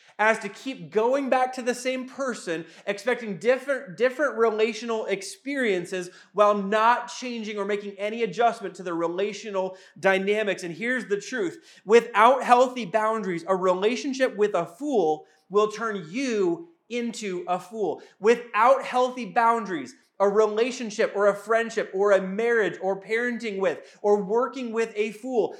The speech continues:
will cause you to be a fool or to act like a fool. I believe it's for this reason that Solomon, who wrote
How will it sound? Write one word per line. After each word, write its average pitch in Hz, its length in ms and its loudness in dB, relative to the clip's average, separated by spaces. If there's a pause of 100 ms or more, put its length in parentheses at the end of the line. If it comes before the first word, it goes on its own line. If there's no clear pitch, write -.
(160)
will 220 320 10
cause 220 640 2
you 185 500 -4 (220)
to 247 180 -4
be 254 600 -6
a 233 180 -2
fool 233 460 -4
or 214 160 2
to 214 260 -12 (140)
act 226 520 -2 (280)
like 208 640 2 (200)
a 185 140 4
fool. 190 440 0
I 202 180 2
believe 247 400 -2
it's 196 120 -4
for 196 140 -4
this 220 360 2
reason 196 300 -4
that 165 140 -2
Solomon, 208 540 2
who 190 120 -4
wrote 202 340 4